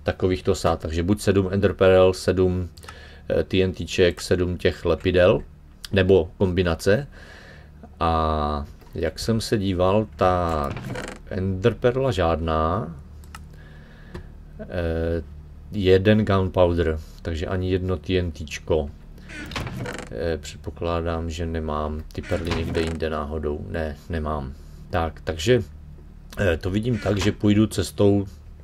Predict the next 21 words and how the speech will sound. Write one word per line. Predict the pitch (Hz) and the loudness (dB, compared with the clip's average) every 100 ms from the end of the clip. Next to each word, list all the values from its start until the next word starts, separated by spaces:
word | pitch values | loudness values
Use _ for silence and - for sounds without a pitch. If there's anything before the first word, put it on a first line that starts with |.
| - | -14
opravdu | - - 95 92 92 92 | -10 -2 0 0 0 -2
rozpouštění | 98 87 - 92 92 - 101 104 | -2 -2 0 -2 -2 -2 0 2
koní. | 98 85 98 - - - | 0 0 -2 -2 -10 -4
<laughs> | 113 - - - - - - - - - - - - | -4 -4 -8 -16 -16 -16 -16 -18 -20 -20 -20 -12 -8
A, | 92 85 87 85 87 - - - - - - | -4 -2 0 0 -2 -8 -20 -20 -20 -20 -12
eh, | 90 87 87 85 87 87 87 - | -2 0 0 2 2 0 -2 -12
co | - - | -20 -14
tu | 95 | -8
mám? | 90 90 - - - | -6 -6 -8 -14 -10
Máme | 92 90 - | -8 -8 -10
tu | - - | -10 -6
led, | 50 - - | -6 -8 -14
tak | 87 | -12
začneme | 87 - - 92 | -12 -12 -12 -10
odlívat, | 87 87 90 92 90 | -8 -8 -8 -8 -10
stejně | - 90 85 | -6 -6 -4
budu | 87 | -6
potřebovat | - - 95 87 | -8 -6 -4 -2
ingoty. | 87 90 - 80 - - - - - - - 92 | -2 -4 -4 -10 -12 -20 -18 -18 -4 -4 -2 0
Eh, | 85 85 - | 2 2 0
takže, | 87 82 120 | -2 2 2